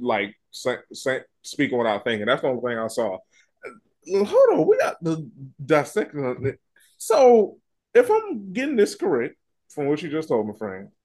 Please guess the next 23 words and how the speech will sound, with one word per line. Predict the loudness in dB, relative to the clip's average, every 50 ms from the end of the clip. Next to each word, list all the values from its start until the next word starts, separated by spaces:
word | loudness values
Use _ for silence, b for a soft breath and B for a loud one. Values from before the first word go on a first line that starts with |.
| _ _ _ 4
Heavenly | 6 6 6 6 2 0 0 0 0
was | 0 2 4 4 4 4 2 0 -2 -4
one | -4 -4 -4 -2
of | -4
the | -4
biggest | -2 -2 -2 -2 -4 -6
proponents | -10 -10 -6 -2 0 0 0 0 0
of | -2 -2 0
bringing | 0 0 2 0 0
her | 2 0
on | 0 0 0 -2 0 0 -2 -2
because | -2 -4 -4 -2 0 0 0 2 2 0 0 -2 -4 -8 _ _ _ _ _ _ _
she | -10 -8 -6 -2 -2 -2 -2 -2
wanted | -2 0 2 2 4 2 2 0 -2 -4 -6
to | -10 -12 -12 -10
see | -10 -10 -10 -8 -8 -6 -6 -8 -10
Quad | -10 -4 0 2 4 6 6 6 4 2 0 -4 -8 -4
bully | 0 0 2 2 2 0 0
her, | -2 -2 -2 -2 -2 -4 -8 -10 -12 _ _ _ _ _ _ _ -4
and | -2 0 0 2 2
I | 2 2
guess | 0 0 0 0 0 0 0
by | 0 0 0 0